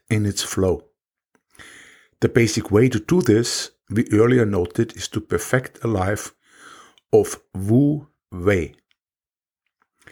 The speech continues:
We have seen that Wu Wei should not be translated as do nothingness or inaction, for those words suggest a vacant attitude of idleness or abstention. Better renderings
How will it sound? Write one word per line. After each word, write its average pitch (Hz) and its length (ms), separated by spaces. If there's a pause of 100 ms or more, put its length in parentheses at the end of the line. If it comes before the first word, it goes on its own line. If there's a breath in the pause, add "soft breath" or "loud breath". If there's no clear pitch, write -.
(360 loud breath)
We 131 100
have 151 120
seen 175 380
that 135 200
Wu 135 200
Wei 131 260
should 117 280
not 120 220
be 143 120
translated 120 680
as 107 200 (120)
do 131 440 (400 soft breath)
nothingness 101 800 (1000 soft breath)
or 117 340
inaction, 131 760 (960 loud breath)
for - 180
those 135 300
words 120 300
suggest - 480
a 98 80
vacant 139 560
attitude 120 540
of 107 180
idleness 110 640
or 104 160
abstention. - 580 (440 soft breath)
Better 151 260
renderings 98 640